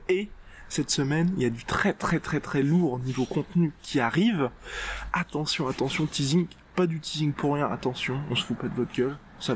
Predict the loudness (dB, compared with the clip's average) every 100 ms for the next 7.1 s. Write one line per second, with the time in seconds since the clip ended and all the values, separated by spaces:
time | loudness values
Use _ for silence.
0 | -2 -8 -6 -4 0 0 0 -4 -10 -4
1 | 0 2 2 0 2 2 2 0 0 2
2 | 0 -2 -8 -6 -2 0 2 0 -6 -18
3 | -12 -2 2 4 4 2 0 0 -2 -6
4 | -4 -2 0 4 6 8 6 2 0 0
5 | 2 4 4 2 0 2 4 4 2 -4
6 | -12 -14 -10 -2 0 0 0 0 0 0